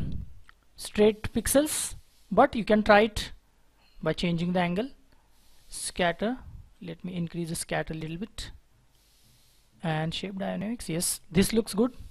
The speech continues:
So remember, if you apply black color on this particular layer mask, then this will be hidden, this layer will be hidden. So we are going to apply it.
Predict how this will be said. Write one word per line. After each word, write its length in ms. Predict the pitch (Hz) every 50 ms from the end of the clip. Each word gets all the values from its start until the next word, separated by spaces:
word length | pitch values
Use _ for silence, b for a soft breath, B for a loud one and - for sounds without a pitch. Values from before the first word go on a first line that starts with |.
| - - - - - - - - - _ - - - - B B B B B B B
So 300 | B - 247 247 214 180 - -
remember, 480 | 202 208 226 247 240 226 175 147 139 - -
if 160 | 214 196 -
you 100 | 226 254 233
apply 400 | 190 190 - - 202 214 220 233
black 400 | 214 170 160 190 196 220 - -
color 280 | 233 214 196 214 277 294 - - - - -
on 220 | - 175 175 180
this 240 | 180 202 208 - -
particular 680 | - - 185 180 - 196 185 196 190 190 190 196 196 - - - - - - - _ - -
layer 260 | 185 165 170 180 185 190
mask, 320 | 185 185 226 277 - b b b b b b b -
then 220 | 170 190 208 208
this 220 | 190 226 233 - 226
will 200 | 233 220 208 202
be 280 | 208 277 330 - - - - - _ _ _ - - - - - - -
hidden, 520 | - - 208 202 208 262 330 - - - -
this 200 | - 180 180 -
layer 220 | 185 175 175 175 170
will 140 | 175 175
be 100 | 170 190
hidden. 240 | 180 180 185 226 254
So 340 | - - 185 180 190 185 180 185
we 80 | 185
are 100 | 180 175 - 196
going 180 | 190 202 208
to 160 | 196 254 294 - - - - _ _ _ _ _ _ - _ -
apply 320 | 185 175 - 180 175 175 190
it. 260 | 247 262 - -